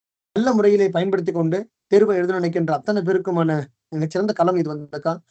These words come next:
நல்ல நிலையில் இதை பயன்படுத்திக் கொள்கிற கண்மணிகள் நீங்க அத்தனை பேர் வந்தா ஒவ்வொரு வாரமும் தேர்வு நடைபெற போகிறது. அப்ப தேர்வு, இந்த தேர்விலே பயணித்து சேருவது எப்படி அப்படின்னு நிறைய பேர் அடுத்த கேள்வி கேட்பாங்க. இந்த டெஸ்ட் பேட்ச்ல எப்படி சேரணும் அப்படின்னு சொன்னா, நம் பயிற்சி மையத்தினுடைய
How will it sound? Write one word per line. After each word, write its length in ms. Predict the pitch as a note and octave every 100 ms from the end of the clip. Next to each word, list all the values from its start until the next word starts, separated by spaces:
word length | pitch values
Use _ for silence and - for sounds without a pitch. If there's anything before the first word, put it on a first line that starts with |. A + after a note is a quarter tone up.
| _ _
நல்ல 140 | D#3+ F3+
நிலையில் 260 | E3+ F3+ F3+
இதை 80 | E3
பயன்படுத்திக் 360 | D#3+ F#3 F#3 E3
கொள்கிற 200 | E3 D#3
கண்மணிகள் 300 | D#3 D#3+ D#3
நீங்க 120 | D3+
அத்தனை 160 | C#3 D#3+
பேர் 100 | D#3+
வந்தா 160 | D3+ E3 - _ -
ஒவ்வொரு 280 | F3+ A3+ A3 F3+ E3
வாரமும் 300 | F3+ G3+ F#3
தேர்வு 180 | F#3+ F3
நடைபெற 240 | E3+ E3+ D#3+
போகிறது. 300 | D3 D3 F3 A3 _ -
அப்ப 140 | E3 E3+ A#3+
தேர்வு, 280 | C4+ C4+ C4 G#3+
இந்த 160 | G3 F#3 A3
தேர்விலே 320 | A#3+ A#3+ A#3+ A3 F#3 -
பயணித்து 500 | F3 G#3+ A#3+ - - A3+ -
சேருவது 400 | A3+ A3+ A3+ F#3
எப்படி 240 | E3 F#3+ F#3 C#3 _ -
அப்படின்னு 260 | F3+ G#3+ F#3+
நிறைய 140 | F3
பேர் 140 | F3 F3+
அடுத்த 180 | E3+ F3
கேள்வி 180 | F3+ E3+
கேட்பாங்க. 280 | D#3 D3+ C#3+ C3+ _ G3+
இந்த 100 | G3+
டெஸ்ட் 180 | F#3+ G3+
பேட்ச்ல 240 | C4+ A#3 F#3
எப்படி 160 | A3 A3+
சேரணும் 380 | F#3+ F#3 F3 C#3+
அப்படின்னு 280 | D#3 E3 E3+
சொன்னா, 180 | C#3 D#3 G3+ _ _ -
நம் 120 | E3+
பயிற்சி 260 | F3+ G#3+ A3+
மையத்தினுடைய 540 | G3+ E3+ F3 E3 D#3+